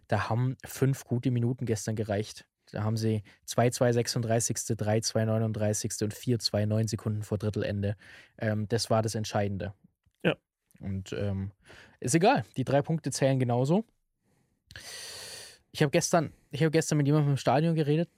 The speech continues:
Speaker 1: ähm, einem Regensburger, liebe Grüße, der gesagt hat, wenn Kassel und Krefeld in den Playoffs aufeinandertreffen,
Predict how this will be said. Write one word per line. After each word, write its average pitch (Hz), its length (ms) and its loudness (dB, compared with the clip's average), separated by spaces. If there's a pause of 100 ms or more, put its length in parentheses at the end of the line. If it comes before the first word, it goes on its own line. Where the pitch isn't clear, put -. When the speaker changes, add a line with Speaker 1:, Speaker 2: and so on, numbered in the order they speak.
(240)
Speaker 1:
ähm, 123 300 2
einem 123 120 0
Regensburger, 143 580 2
liebe 127 180 0
Grüße, 175 440 0 (1200)
der 131 400 6
gesagt 123 560 0
hat, 151 260 0 (800)
wenn 131 200 2
Kassel 165 360 2
und 147 140 2
Krefeld 143 440 2
in 139 60 0
den 127 100 0
Playoffs 135 340 2
aufeinandertreffen, 123 960 0